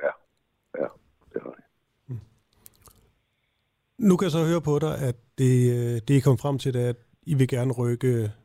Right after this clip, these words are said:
Speaker 2: rykke hurtigt. Det skal, det skal til at ske nu. Hvad er det sådan helt konkret, I så kommer til at gøre?
Speaker 1: Det er, at vi skal op, og så skal vi op og, og få min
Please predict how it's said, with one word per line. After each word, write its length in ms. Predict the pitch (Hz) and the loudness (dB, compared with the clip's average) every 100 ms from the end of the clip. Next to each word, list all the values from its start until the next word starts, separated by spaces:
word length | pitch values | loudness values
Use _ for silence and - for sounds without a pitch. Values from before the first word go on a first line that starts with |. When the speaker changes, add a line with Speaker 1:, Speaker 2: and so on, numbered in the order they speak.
| _ _ - | _ _ -2
Speaker 2:
rykke 160 | 131 | 0
hurtigt. 320 | 131 120 120 117 | 2 2 2 0
Det 120 | 117 | -4
skal, 380 | - 120 110 107 - - | 0 2 2 0 -6 -8
det 80 | 127 | -6
skal 140 | - | -2
til 100 | - | 2
at 100 | 135 | 2
ske 360 | - 139 135 - _ - - - _ _ _ _ | 2 2 2 -2 _ -20 -20 -20 _ _ _ _
nu. 280 | 131 131 131 - | 0 2 0 0
Hvad 160 | 139 | 2
er 40 | 135 | 2
det 120 | 151 | -2
sådan 240 | 143 135 | -4 -4
helt 480 | 107 180 - - - _ _ | -2 -2 -4 -10 -20 _ _
konkret, 480 | - 127 - 151 127 | -4 -2 2 0 0
I 80 | 127 | -2
så 360 | - 127 123 120 - | 0 2 2 0 -6
kommer 160 | - 120 | -2 -2
til 120 | 123 | 2
at 100 | 127 | 0
gøre? 180 | 120 127 - _ _ _ _ _ _ _ _ _ _ _ _ _ _ _ _ _ _ - | 2 -2 -4 _ _ _ _ _ _ _ _ _ _ _ _ _ _ _ _ _ _ 0
Speaker 1:
Det 80 | 76 64 | 4 4
er, 60 | |
at 60 | 58 - | 0 -6
vi 80 | - - | -12 -10
skal 120 | - | -6
op, 180 | 65 - | -4 -4
og 60 | - | -6
så 140 | - | -10
skal 220 | - - - | -12 -10 -4
vi 60 | |
op 220 | 71 67 | -4 -4
og, 200 | - - - _ _ _ _ _ - _ _ _ _ _ _ _ _ _ _ _ _ _ _ _ _ | -8 -10 -14 _ _ _ _ _ -20 _ _ _ _ _ _ _ _ _ _ _ _ _ _ _ _
og 220 | - 69 - - - - - - | -2 -2 -6 -20 -20 -20 -20 -6
få 100 | 76 | -4
min 320 | 69 65 64 | -4 -6 -10